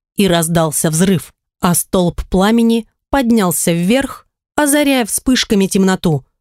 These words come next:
На соседних машинах сработала сигнализация,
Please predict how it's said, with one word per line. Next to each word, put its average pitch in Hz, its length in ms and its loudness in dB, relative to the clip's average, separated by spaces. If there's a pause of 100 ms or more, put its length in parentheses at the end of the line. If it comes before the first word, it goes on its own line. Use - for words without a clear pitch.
(400)
На 185 180 2
соседних 196 540 0
машинах 254 520 0 (260)
сработала 226 640 0
сигнализация, 190 920 0